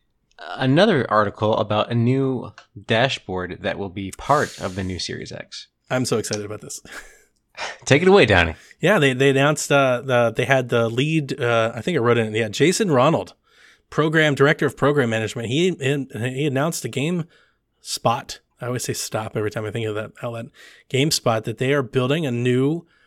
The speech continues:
Speaker 2: U I interface and dashboard for Series X. And I think I, like a lot of people, had expected them to keep what they had going and continuing forward.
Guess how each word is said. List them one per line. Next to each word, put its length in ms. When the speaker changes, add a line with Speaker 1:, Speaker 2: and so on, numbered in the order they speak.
Speaker 2:
U 220
I 180
interface 400
and 60
dashboard 400
for 80
Series 240
X. 220
And 80
I 80
think 260
I, 460
like 180
a 40
lot 180
of 80
people, 400
had 160
expected 680
them 180
to 100
keep 440
what 240
they 140
had 360
going 400
and 140
continuing 460
forward. 320